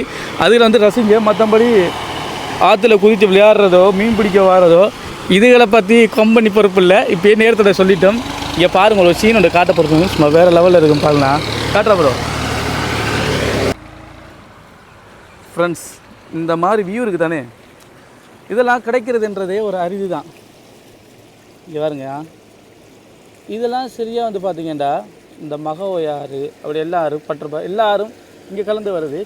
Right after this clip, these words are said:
கிட்டத்தட்ட இந்த இதுக்கு தானே, இந்த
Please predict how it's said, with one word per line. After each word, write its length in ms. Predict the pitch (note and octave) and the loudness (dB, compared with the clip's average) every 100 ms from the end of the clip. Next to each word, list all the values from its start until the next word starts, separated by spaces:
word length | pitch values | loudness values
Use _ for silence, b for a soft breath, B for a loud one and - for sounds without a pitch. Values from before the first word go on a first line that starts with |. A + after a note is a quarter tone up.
| A3 | -12
கிட்டத்தட்ட 380 | G3+ G#3 F3+ F#3+ G#3+ | -12 -10 -8 -10 -10
இந்த 140 | G3+ A3 A#3 - _ _ - _ - - - - - - - - - - _ - - G3+ | -10 -10 -10 -16 _ _ -20 _ -20 -20 -20 -20 -20 -20 -20 -20 -20 -20 _ -20 -18 -12
இதுக்கு 180 | B3+ A#3+ | -8 -4
தானே, 160 | A#3 | -4
இந்த 100 | F3 | -4